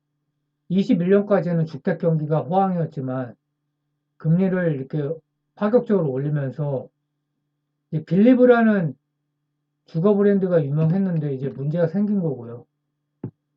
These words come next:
그래서 기존에는 유통 전문가가 대표이사였는데 정두영 대표이사가 이제 건설 전문가 그 취-, 취임을 하면서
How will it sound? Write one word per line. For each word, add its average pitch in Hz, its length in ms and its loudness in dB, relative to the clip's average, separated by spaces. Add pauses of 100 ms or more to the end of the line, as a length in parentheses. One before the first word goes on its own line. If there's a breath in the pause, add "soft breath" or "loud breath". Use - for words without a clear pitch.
그래서 170 520 0 (240)
기존에는 220 680 2
유통 214 340 4
전문가가 208 800 4 (140)
대표이사였는데 151 1300 -2 (680)
정두영 190 480 2
대표이사가 156 680 0
이제 135 300 -6 (520)
건설 180 400 2
전문가 151 720 0 (320)
그 147 160 -8
취-, 214 400 -2
취임을 220 420 0
하면서 165 680 -2